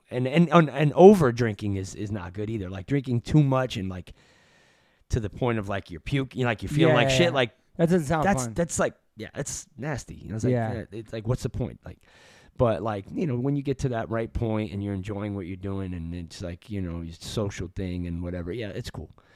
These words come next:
Speaker 1: But,
Speaker 2: Yeah.
Speaker 1: but I never liked the hallucinogenic stuff. Um, I back weed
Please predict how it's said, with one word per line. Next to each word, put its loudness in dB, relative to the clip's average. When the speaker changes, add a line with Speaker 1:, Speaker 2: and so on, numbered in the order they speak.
Speaker 1:
But, 2
Speaker 2:
Yeah. 0
Speaker 1:
but 0
I 2
never 2
liked -4
the -4
hallucinogenic -6
stuff. -12
Um, -14
I 0
back 0
weed -6